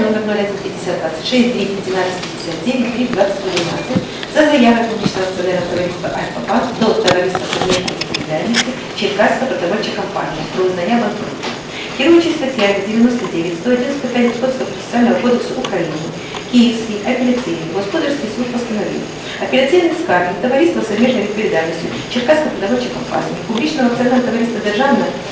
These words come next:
експортно-імпортний банк України, особі філії публічного акціонерного товариства Державне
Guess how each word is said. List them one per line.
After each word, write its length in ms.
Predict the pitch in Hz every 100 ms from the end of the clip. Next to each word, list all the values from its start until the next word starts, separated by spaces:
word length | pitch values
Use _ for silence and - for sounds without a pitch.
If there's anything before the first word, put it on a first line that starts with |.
| - - 254
експортно-імпортний 760 | 254 233 - 233 233 202 196 180
банк 140 | 226 226
України, 340 | - 170 165 165 185
особі 220 | - 220 220
філії 200 | 233 220 -
публічного 360 | 220 226 226 214
акціонерного 1000 | 214 214 208 202 196 - 208 208 208 208 208
товариства 360 | 208 208 208 190
Державне 300 | 208 208 202